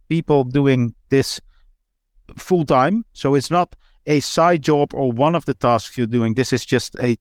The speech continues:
task, uh, a, a full-time job. Um, they, uh, key or scan this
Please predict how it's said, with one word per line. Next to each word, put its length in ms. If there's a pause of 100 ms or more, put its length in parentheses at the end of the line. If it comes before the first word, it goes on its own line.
task, 420 (100)
uh, 460
a, 260
a 40
full-time 440
job. 220 (640)
Um, 540 (140)
they, 580 (100)
uh, 580 (140)
key 400
or 300
scan 600 (360)
this 280